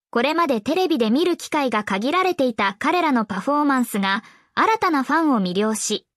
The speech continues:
支持を集めることでしょう。最後のエムステで彼らが放つ新たな魅力に期待が高まります。ファンたちは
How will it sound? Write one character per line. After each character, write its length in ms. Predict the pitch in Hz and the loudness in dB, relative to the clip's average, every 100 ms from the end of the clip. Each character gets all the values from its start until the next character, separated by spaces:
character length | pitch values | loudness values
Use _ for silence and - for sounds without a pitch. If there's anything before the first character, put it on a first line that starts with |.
| _ - | _ -8
支 220 | - 359 | -2 0
持 180 | 415 320 | 4 4
を 60 | 185 | 4
集 180 | 185 - | 0 0
め 120 | 320 | 2
る 140 | 370 294 | 2 2
こ 120 | 214 | 0
と 120 | 269 | 0
で 100 | 247 | 0
し 160 | 226 214 | 0 0
ょ 80 | 190 | 0
う。 120 | - _ _ _ _ _ _ _ _ _ - | -2 _ _ _ _ _ _ _ _ _ -4
最 300 | 269 370 381 | 2 2 2
後 100 | 349 | 2
の 140 | 262 | 2
エ 100 | 254 | 2
ム 140 | 294 254 | 2 0
ス 100 | - | 0
テ 140 | 220 | 2
で 240 | 208 220 _ _ _ - | 4 2 _ _ _ -2
彼 240 | 285 311 | 2 2
ら 120 | 285 | 2
が 160 | 214 208 | 4 2
放 140 | 196 202 277 | 2 0 0
つ 160 | 262 - | 0 0
新 160 | 285 370 | 2 2
た 140 | 349 | 2
な 120 | 262 | 2
魅 140 | 214 185 | 2 2
力 240 | 226 254 | 0 2
に 220 | 254 247 | 2 2
期 160 | - - | -2 -4
待 200 | 226 277 | 0 0
が 140 | 285 | 0
高 260 | 285 247 269 | -2 -2 2
ま 120 | 269 | 2
り 100 | 262 | 2
ま 140 | 240 277 | 2 0
す。 180 | - _ _ _ _ _ _ _ _ _ _ - | -6 _ _ _ _ _ _ _ _ _ _ 0
フ 80 | |
ァ 80 | 311 | 0
ン 80 | 392 | 2
た 140 | 330 | -2
ち 140 | - 254 | 0 2
は 220 | 214 | 2